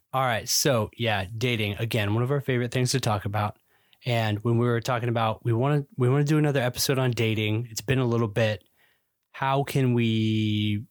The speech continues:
how can we make this? So it's gonna be some actionable tips for you to use on your next date. That can be relationship or marriage, but it's gonna be super successful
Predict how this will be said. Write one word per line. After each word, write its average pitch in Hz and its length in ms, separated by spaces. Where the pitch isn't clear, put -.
how 135 160
can 135 140
we 120 80
make 107 380
this? - 220
So 117 360
it's 117 140
gonna 131 180
be 123 180
some 113 300
actionable 139 640
tips - 520
for - 160
you 120 360
to 113 500
use 123 340
on 131 140
your 120 100
next 113 360
date. 113 320
That 113 140
can 120 120
be 110 160
relationship 113 880
or 123 200
marriage, 127 560
but 113 380
it's 123 140
gonna 120 140
be 110 80
super 131 300
successful 113 720